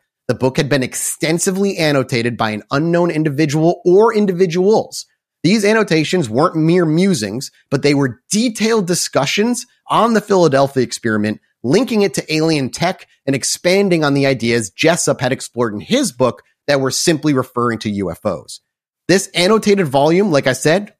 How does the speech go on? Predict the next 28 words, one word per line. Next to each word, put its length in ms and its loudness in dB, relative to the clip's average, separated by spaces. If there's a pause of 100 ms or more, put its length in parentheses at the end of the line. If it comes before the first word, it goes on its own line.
became 320 0
known 180 2
as 120 -2
the 100 2
Varro 480 2
edition, 480 -2 (240)
named 300 2
after 220 2
the 200 -4
Varro 400 2
manufacturing 760 -2
company 520 -6 (180)
that 160 0
later 240 0
printed 520 -2
copies 400 -4
of 120 -6
this 160 -8
text, 460 -10 (380)
and 200 2
was 200 4
a 60 2
bizarre 600 4
amalgam 480 2
of 160 -4
Jessup's 380 -2
original 580 0
work 340 2